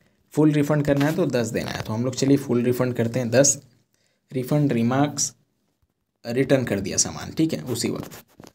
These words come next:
और नीचे लिखा हुआ है, "You are sending money back to the customer, once done you would not get settlement।" जी हाँ, जब मैंने refund ही कर दिया settlement काहे का मिलेगा, ठीक है। तो refund does to customer, यहाँ पर क्लिक कर दिया।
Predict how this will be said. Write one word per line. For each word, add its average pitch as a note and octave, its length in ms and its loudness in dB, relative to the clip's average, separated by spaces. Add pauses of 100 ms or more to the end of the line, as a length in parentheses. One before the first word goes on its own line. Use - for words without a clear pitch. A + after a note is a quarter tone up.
(160)
और C#3+ 60 0
नीचे D#3+ 240 0
लिखा C#3+ 240 2
हुआ A#2 200 2
है, C3+ 80 4
"You C#3+ 140 4
are A#2+ 160 4
sending C3 420 4
money A#2+ 220 0
back B2 220 -2
to B2+ 100 0
the A#2+ 140 0
customer, B2+ 300 -2
once A#2 360 0
done D#3 400 2
you A#2 280 2
would D3+ 220 4
not C#3+ 280 4
get A#2+ 220 0
settlement।" A#2 640 0
जी F3 220 4
हाँ, A#2+ 180 2
जब A#2+ 180 2
मैंने A#2+ 260 2
refund C3 320 2
ही C#3+ 60 2
कर C#3+ 160 0
दिया C#3 160 4
settlement C#3 480 2
काहे G2+ 240 -4
का A2 60 -4
मिलेगा, F#2 400 -6 (200)
ठीक C3+ 160 -4
है। A#2 380 -6 (300)
तो A#2+ 80 -4
refund C3+ 400 0
does A#2+ 200 2 (140)
to C#3+ 180 0
customer, G#2 400 -4 (720)
यहाँ A#2 260 -4
पर A#2 120 -2
क्लिक A#2 340 -2
कर C3+ 140 2
दिया। C#3+ 220 4